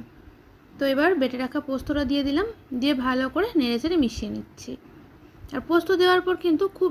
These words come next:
বেশিক্ষণ ভাজবেন না, সামান্য একটু হালকা হাতে নেড়েচেড়ে নিয়ে দিয়ে দিলাম পরিমাণ মতো জল। আর যেহেতু এর মধ্যে সমস্ত বড়াগুলো পড়বে, তো সেই জন্য জলের পরিমাণটা কিন্তু একটু বেশি দিতে হবে। আর এই রান্নাটা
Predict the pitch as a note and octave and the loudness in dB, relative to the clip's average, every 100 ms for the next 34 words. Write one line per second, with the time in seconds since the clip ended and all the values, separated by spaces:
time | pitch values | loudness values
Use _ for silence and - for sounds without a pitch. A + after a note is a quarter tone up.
0 | C#4 D4 D#4 D#4+ F#4+ D#4+ B3 F#3+ G3+ G#3+ | 2 0 -2 -2 0 2 2 -2 -6 -6
1 | B3 C4+ - - - - - - - - | -8 -10 -20 -20 -20 -20 -20 -20 -14 0
2 | C#4+ D4 F4 A#4 F4 E4 C#4 C4+ C4 C#4+ | 4 6 4 2 0 0 0 0 -2 0
3 | D4 D#4+ C4+ B3 B3 C#4 C#4+ E4 D#4 B3 | 0 2 2 0 -2 0 2 4 2 2
4 | A3+ C4 F#4 C4+ B3 A#3+ A#3 A#3 A#3 E4 | 2 0 0 0 0 0 0 0 0 -2
5 | G#3+ G3 G#3+ - - - - - B3+ D4+ | -2 -4 -8 -14 -20 -20 -16 -6 2 6
6 | E4+ F#4 F#4 D4+ D4 C#4+ D#4 A#4 - C4+ | 6 6 6 6 6 4 2 -4 -4 -2
7 | C4+ D#4 B3+ B3 B3 C4 C#4+ C#4+ C#4 D4+ | -2 -2 -2 0 0 -2 -2 -2 -2 0
8 | G#4 E4 C#4 B3+ C4 C#4 B3 B3 C4 B3+ | 0 0 0 -2 0 0 0 0 -2 -2
9 | D4 D4+ D4 D4+ D#4 C#4 C4+ D#4+ B3 - | 2 4 4 0 -2 -2 -2 0 0 -2
10 | G3 G3 G3+ G#3+ - - - - - - | -6 -10 -8 -8 -8 -10 -14 -20 -20 -20
11 | - - - - - C4 D4 D#4+ F4 F4 | -20 -20 -20 -16 -6 2 6 6 6 6
12 | F4 | 4